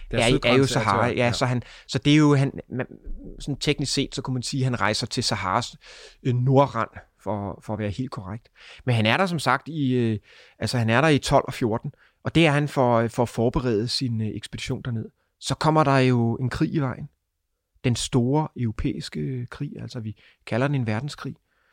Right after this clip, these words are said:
Speaker 2: Og det er selvfølgelig, øh, Første Verdenskrig. Øh, og den sætter jo en, en stopper for alt.
Speaker 1: Og hvor er
Speaker 2: Øh,
Speaker 1: han henne der?
Speaker 2: jamen, der er han hjemme.
Speaker 1: Okay.
Speaker 2: Der er, der er rejsemulighederne jo fuldstændig, øh, det er jo fuldstændig udelukket.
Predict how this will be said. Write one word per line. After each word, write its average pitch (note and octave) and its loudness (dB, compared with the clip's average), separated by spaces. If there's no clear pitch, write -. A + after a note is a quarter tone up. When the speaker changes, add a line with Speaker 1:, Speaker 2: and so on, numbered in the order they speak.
Speaker 2:
Og - -12
det B2 0
er C3 0
selvfølgelig, C3+ -4
øh, A2+ -4
Første A#2 -8
Verdenskrig. B2 -10
Øh, A2+ 0
og - -4
den C3+ 4
sætter C3 0
jo A#2 0
en, A2+ 0
en A2+ -4
stopper - -2
for - -10
alt. - -8
Speaker 1:
Og A2+ -8
hvor A#2+ 0
er B2+ 0
Speaker 2:
Øh, C#3 -4
Speaker 1:
han B2+ -6
henne A#2+ -4
der? A2 -8
Speaker 2:
jamen, G2+ -14
der B2 4
er B2 4
han A2+ 0
hjemme. G2+ -4
Speaker 1:
Okay. - -8
Speaker 2:
Der C3+ 4
er, A2+ 4
der B2+ 0
er G#2+ -2
rejsemulighederne A#2 0
jo G#2 -4
fuldstændig, A2 -6
øh, G2+ -2
det G2 -4
er A2 2
jo G#2+ 0
fuldstændig - -8
udelukket. A2+ -6